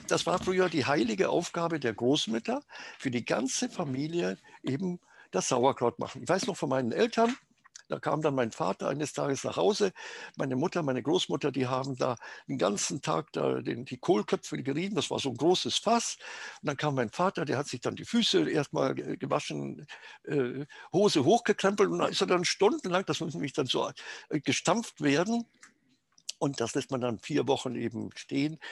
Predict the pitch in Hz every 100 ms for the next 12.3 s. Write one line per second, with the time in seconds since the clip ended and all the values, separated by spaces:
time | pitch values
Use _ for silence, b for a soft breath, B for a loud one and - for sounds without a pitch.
0 | B B B 147 147 170 185 156 147 -
1 | - 175 247 339 - 175 131 - 208 -
2 | 147 165 151 - B B B - 226 247
3 | 190 151 160 233 254 233 196 156 - -
4 | 175 180 139 175 220 - 190 - 190 170
5 | 127 117 113 117 - - B B - 139
6 | 127 202 - - - 240 247 - 175 170
7 | 175 170 143 120 - 120 - 170 185 208
8 | 214 202 247 - 208 196 202 185 120 -
9 | - 190 220 202 196 190 196 - B B
10 | B B - 160 165 143 - 139 135 127
11 | 127 _ b - 151 151 123 - 165 -
12 | 147 - -